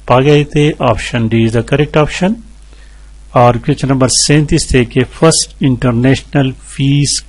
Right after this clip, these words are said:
कांग्रेस was held in अठारह सौ तिरयालीस। ऑप्शन डी करेक्ट है। और क्वेश्चन नंबर अड़तालीस, logarithm table was invented by John Napier। option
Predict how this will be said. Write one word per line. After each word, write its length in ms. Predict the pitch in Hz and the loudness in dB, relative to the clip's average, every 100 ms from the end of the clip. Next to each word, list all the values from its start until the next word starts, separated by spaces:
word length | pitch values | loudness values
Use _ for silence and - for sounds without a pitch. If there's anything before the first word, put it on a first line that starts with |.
| - | -2
कांग्रेस 720 | 123 127 131 131 131 127 - | 2 2 2 2 2 0 -2
was 240 | 123 117 107 | 0 2 2
held 440 | 104 123 120 123 - - - 135 | -2 -2 -2 -2 -8 -18 -8 -2
in 240 | 117 117 117 - - - - - | 0 -2 -6 -14 -20 -20 -20 -8
अठारह 400 | 123 117 - 110 | -2 -2 0 0
सौ 300 | 110 - 156 226 - - - | 0 -2 -2 -2 -10 -20 -8
तिरयालीस। 800 | - 113 110 117 110 104 101 98 - | -2 0 2 4 2 2 -4 -4 -4
ऑप्शन 440 | 104 - 127 113 104 | -4 -6 -6 -6 -4
डी 160 | 123 | -4
करेक्ट 420 | 143 - 143 139 156 | -2 0 0 0 0
है। 180 | 156 - - - - - - - - | -2 -4 -16 -20 -20 -20 -20 -20 -2
और 200 | 120 110 | 0 0
क्वेश्चन 340 | 107 117 - | -2 -6 -2
नंबर 260 | 127 117 117 | -2 0 2
अड़तालीस, 960 | 113 110 - 139 151 156 147 - - - | 0 -2 0 2 4 2 -2 -4 -6 -6
logarithm 840 | 117 113 113 104 123 143 - 151 143 - | 0 0 0 0 2 2 2 0 -2 -2
table 540 | 123 123 131 123 120 113 | 0 2 2 2 2 2
was 100 | 110 | 2
invented 760 | 110 123 110 117 123 123 117 110 | -2 -4 -2 -2 -2 -2 -2 -2
by 200 | 117 113 | 0 0
John 680 | 107 113 113 117 117 110 107 | -2 0 2 2 2 0 0
Napier। 560 | - - - 120 107 - - | 0 -2 -10 -6 -6 -6 -2
option 480 | 113 104 - 139 | 0 0 -4 -6